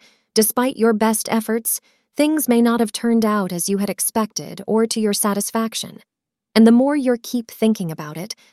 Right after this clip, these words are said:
the more upset you will get. So leave what has happened behind, and thinking about it will do you no good, but only add to your agonies, say astrologers. Instead,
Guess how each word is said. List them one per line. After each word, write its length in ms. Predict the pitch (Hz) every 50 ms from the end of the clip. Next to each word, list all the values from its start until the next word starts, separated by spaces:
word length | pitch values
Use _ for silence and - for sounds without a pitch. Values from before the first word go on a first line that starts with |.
| _ -
the 60 | -
more 200 | 220 233 247 - -
upset 580 | 220 220 - - - - - 208 208 - -
you 60 | 190 175
will 100 | 175 170
get. 380 | 165 165 165 170 - - - - _ _ _ _ _ _ _ _ _ -
So 160 | - - 240
leave 300 | 226 214 262 277 277 233
what 120 | 240 233
has 120 | 233 220 -
happened 360 | 214 208 208 208 196 196 -
behind, 520 | 196 175 - 196 185 180 180 175 175 - - _ _ _ _ _
and 180 | - 214 220 208
thinking 320 | - 269 262 - 220 196
about 260 | 175 165 175 160 160
it 120 | 170 - -
will 100 | 208 214
do 160 | 196 220 226
you 160 | 233 214 220
no 220 | 208 208 208 226 226
good, 400 | 202 208 190 170 165 208 - - _ _ _ _ _
but 140 | - 220 -
only 320 | 233 240 254 262 269 262 - -
add 260 | 208 214 214 214 208
to 120 | - 220 208
your 160 | 208 214 -
agonies, 680 | - 208 214 214 208 - 160 156 170 160 - - - - - _ _ _ _
say 240 | - - - 175 170
astrologers. 920 | 165 - - - 190 170 160 156 165 - - - - - 202 - - - - _ _ _ _ _
Instead, 580 | 220 220 226 220 - - 294 285 277 247 240